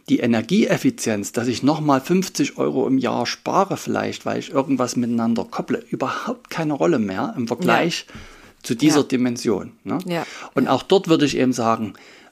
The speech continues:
Speaker 1: ähm, radikal vereinfachen, so wenig wie möglich Elektrik, wenn ich heute eine Photovoltaik habe mit Batterie, habe ich standardmäßig eine App dabei, die mir alles Mögliche anzeigt. Meinen Hausverbrauch, meine Ernte, ne?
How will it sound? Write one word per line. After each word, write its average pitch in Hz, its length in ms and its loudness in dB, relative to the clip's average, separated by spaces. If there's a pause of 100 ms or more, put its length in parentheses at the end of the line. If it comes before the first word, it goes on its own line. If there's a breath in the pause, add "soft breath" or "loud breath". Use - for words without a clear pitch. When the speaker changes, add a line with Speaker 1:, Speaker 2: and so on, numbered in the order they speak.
Speaker 1:
ähm, 117 460 0
radikal 147 640 2
vereinfachen, 104 720 -6
so 117 240 0
wenig 180 500 6
wie 139 80 6
möglich 131 520 2
Elektrik, - 580 -2 (880)
wenn 117 140 4
ich 131 140 4
heute 127 200 4
eine 110 400 4
Photovoltaik 123 720 2
habe 143 140 -2
mit 127 160 0
Batterie, 120 380 2
habe 127 180 0
ich - 80 -2 (180)
standardmäßig 117 920 0
eine 113 240 -2
App - 220 -4
dabei, 113 500 0 (440 loud breath)
die 127 80 4
mir 135 260 4
alles 185 260 4
Mögliche 151 480 0
anzeigt. 117 580 -6
Meinen 113 280 0
Hausverbrauch, 123 960 0
meine 120 260 2
Ernte, 123 640 2
ne? 180 300 0